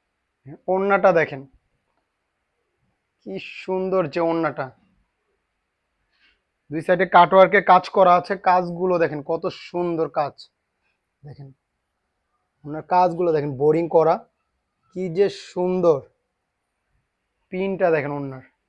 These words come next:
দেখলেই মন ভরা যাবে, এত ভালো মানের কাপড়। এই যে সালোয়ারটা পেয়ে যাচ্ছেন এক কালারের মধ্যে,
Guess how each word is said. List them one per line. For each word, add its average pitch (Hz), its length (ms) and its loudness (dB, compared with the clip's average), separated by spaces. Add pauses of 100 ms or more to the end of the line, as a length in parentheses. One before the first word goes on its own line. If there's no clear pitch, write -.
(1200)
দেখলেই 208 440 0
মন 196 200 2
ভরা 165 180 0
যাবে, 156 120 -2 (180)
এত 185 200 -6 (160)
ভালো 175 260 0
মানের 196 300 -2
কাপড়। 175 340 2 (4000)
এই 117 140 -18
যে 113 80 -20 (500)
সালোয়ারটা 175 420 -2
পেয়ে 196 160 2
যাচ্ছেন 202 240 -2
এক 185 160 -2
কালারের 185 300 4
মধ্যে, 180 200 -4